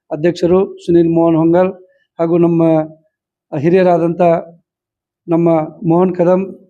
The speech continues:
ಆಮೇಲೆ ಹಿರಿಯ ಪತ್ರಕರ್ತರಾದಂಥ ನಮ್ಮ ಅಶೋಕ್ ಹೊಣಕೇರಿ ಅವರು, ಆಮೇಲೆ ನಮ್ಮ ಅಧಿಕಾರಿಗಳ ನಿವೃತ್ತಿ ಹೊಂದಂಥ ಶ್ರೀ ರಮೇಶ್ ದೇವಮಾನೆ, ಸಂದೀಪ್ ಮಿಸ್ರಿಪಾಟಿ ಹಾಗೂ ನಮ್ಮ ಸಮಾಜದ ಎಲ್ಲ ಮುಖಂಡರ ಸಮ್ಮುಖದಲ್ಲಿ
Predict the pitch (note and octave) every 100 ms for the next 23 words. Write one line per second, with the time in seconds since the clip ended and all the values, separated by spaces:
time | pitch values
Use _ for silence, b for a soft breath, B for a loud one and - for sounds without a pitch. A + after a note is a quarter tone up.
0 | _ E3 E3+ E3+ F3 D#3+ D#3 D3+ F#3 F3+
1 | F3 E3+ F#3 F3+ E3 F3 E3+ E3+ E3+ E3+
2 | E3+ E3 D#3 D#3 b b - - F#3+ E3+
3 | E3 F3 E3+ E3+ F#3 G3+ - b b -
4 | E3 E3+ E3+ F3 E3+ D#3 - D3+ E3 F#3+
5 | F#3 F3 F3 E3+ D#3+ E3 F3 F3 F3 E3+
6 | E3 E3 E3+ D#3+ b b _ F#3 F3 E3
7 | E3+ F#3 - F3 D#3+ D#3+ E3+ F3 F#3 F#3
8 | - E3+ E3+ E3+ D#3 D#3+ D#3+ D#3 F3 F#3+
9 | - B B - - E3+ F3+ F3 - -
10 | E3+ F3 F3 E3+ F3 F#3 F#3 E3+ F3+ E3+
11 | E3 - B B - E3 F#3 F3 E3 D#3+
12 | D#3+ F3+ F3+ F3+ F3 E3+ E3 F3 F3 F3+
13 | F3 F3 F3 E3+ - - D3+ E3+ F#3+